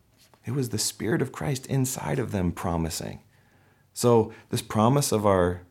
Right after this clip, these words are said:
past salvation, promise of our present salvation and future salvation, it's coming directly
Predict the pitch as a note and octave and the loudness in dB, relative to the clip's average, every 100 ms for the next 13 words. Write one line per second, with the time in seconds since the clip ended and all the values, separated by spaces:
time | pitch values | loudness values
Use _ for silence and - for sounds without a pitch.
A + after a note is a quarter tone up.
0 | _ - D2 G2 - - - A#2+ A#2+ B2+ | _ -2 0 0 -4 -4 2 2 4 2
1 | B2 C3 B2 - G2+ B2+ C#3 A2 F2+ - | 2 0 -2 0 4 4 2 0 0 0
2 | C3+ C3 G#2 - A#2 A#2 B2 B2+ B2 G2 | 2 2 2 0 2 4 4 2 0 0
3 | F2 - B2+ - D#3 - D3+ D3+ D#3 - | 0 0 -2 0 -2 0 0 2 0 0
4 | E3+ A#2+ - - B2 D#3 D#3+ D#3 - - | -2 -4 -8 -4 0 2 2 0 -6 -20
5 | _ - G#2 G#2 B2 - D3+ D3+ D#3 | _ -2 0 2 0 0 2 2 2